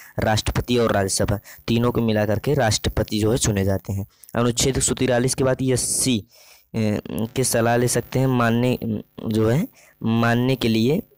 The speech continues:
जो है उपराष्ट्रपति की अब अगर बात करें तो जो है अनुच्छेद तिरसठ में भारत एक, भारत का एक उपराष्ट्रपति होगा। अनुच्छेद चौसठ में राज्यसभा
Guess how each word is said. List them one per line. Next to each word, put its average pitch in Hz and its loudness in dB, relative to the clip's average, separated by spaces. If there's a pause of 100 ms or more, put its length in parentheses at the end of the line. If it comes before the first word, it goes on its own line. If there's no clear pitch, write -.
(160)
जो 107 0
है 104 0 (160)
उपराष्ट्रपति 123 0
की 123 0
अब 117 0
अगर 113 2
बात 113 -2
करें 123 0 (460)
तो 110 2 (200)
जो 117 0
है 123 2
अनुच्छेद 117 0
तिरसठ 127 2
में 139 2 (260)
भारत 117 0
एक, 131 0 (360)
भारत 123 0
का 135 2
एक 131 2
उपराष्ट्रपति 104 0
होगा। 98 -2 (200)
अनुच्छेद 117 0
चौसठ 120 0
में 139 0 (480)
राज्यसभा 120 0